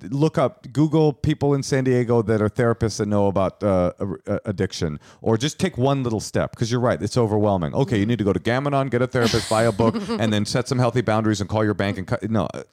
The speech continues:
Speaker 1: start with one thing. Start with one thing and, and, and just take care of yourself.
Speaker 2: And
Speaker 1: 'Cause
Speaker 2: pray, honey.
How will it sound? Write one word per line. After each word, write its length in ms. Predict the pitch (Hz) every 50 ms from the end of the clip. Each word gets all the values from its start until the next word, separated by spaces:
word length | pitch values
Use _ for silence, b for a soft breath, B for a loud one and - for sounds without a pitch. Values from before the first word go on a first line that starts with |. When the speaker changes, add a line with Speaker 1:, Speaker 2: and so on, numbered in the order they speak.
| _ -
Speaker 1:
start 360 | - - - - 147 131 104
with 120 | 147 -
one 240 | 120 117 113 117 113
thing. 360 | 107 - 110 95 82 73 73 b b b b b b b - - - -
Start 220 | - - - 123 127
with 80 | 120
one 220 | 113 107 104 104 101
thing 280 | 107 95 87 85 78 -
and, 240 | - 87 85 85 -
and, 300 | - 90 87 87 80 - -
and 220 | 90 87 85 80
just 160 | 101 107 -
take 160 | - 107 95
care 180 | - - 90 85
of 60 | 82
yourself. 480 | 73 - - - - 50 50 - - -
Speaker 2:
And 160 | - 302 330
Speaker 1:
'Cause 120 | 330 - -
Speaker 2:
pray, 180 | - 320 320 330 349 392 453 494 427
honey. 420 | 381 330 320 311 311 320 339 370